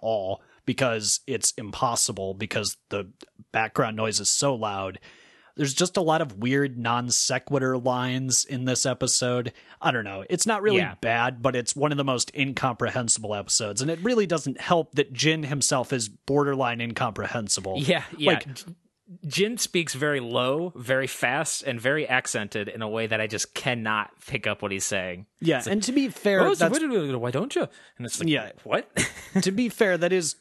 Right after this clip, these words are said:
Speaker 1: clearly somewhat intentional. Like, he's
Speaker 2: Sure.
Speaker 1: supposed to be hard to understand. Yusuke has a hard time understanding him, but I don't know. It's just kind of annoying.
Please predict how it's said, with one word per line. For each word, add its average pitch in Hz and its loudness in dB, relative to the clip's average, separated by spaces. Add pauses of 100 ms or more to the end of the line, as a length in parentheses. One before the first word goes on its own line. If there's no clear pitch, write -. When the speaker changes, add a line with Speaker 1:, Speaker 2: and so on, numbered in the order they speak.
(180)
Speaker 1:
clearly 139 2
somewhat 131 2
intentional. 131 0
Like, 127 -2
he's 135 2
Speaker 2:
Sure. - 4
Speaker 1:
supposed 156 2
to 135 -2
be 131 2
hard 131 2
to 127 0
understand. 117 0
Yusuke 127 2
has 117 0
a 107 0
hard 117 0
time 117 0
understanding 113 0
him, 117 -2 (720)
but 131 2 (960)
I 143 4
don't 117 0
know. 104 0
It's 104 0
just 160 0
kind 127 2
of 110 -2
annoying. 95 -6